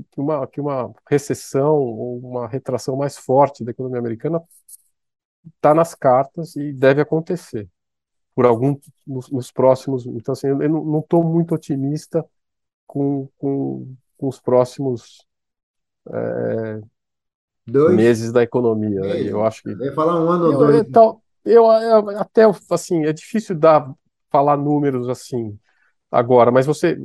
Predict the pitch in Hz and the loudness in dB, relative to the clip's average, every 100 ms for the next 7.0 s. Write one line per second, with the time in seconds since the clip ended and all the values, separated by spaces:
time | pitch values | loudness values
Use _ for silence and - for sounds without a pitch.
0 | 135 131 156 156 - 220 208 196 202 196 | -6 -2 0 0 2 0 0 -2 2 2
1 | 180 165 170 147 - 147 - 180 175 156 | 0 -6 -8 -12 -12 -12 -4 -4 0 0
2 | 139 - 160 147 135 - - 185 175 156 | 0 -2 -2 -2 -4 -8 -6 -4 -4 -6
3 | 151 180 156 170 135 - 135 123 - 151 | -4 -2 0 0 -2 -4 -8 -8 -2 0
4 | 156 - 120 _ _ _ _ _ 120 135 | 0 -2 -16 _ _ _ _ _ -6 -6
5 | - 123 131 131 _ 123 120 117 123 123 | -6 -4 -4 -6 _ -6 -2 -2 -2 -6
6 | 123 127 113 113 127 110 113 143 165 _ | -10 -10 -8 -6 -4 -4 -6 -8 -12 _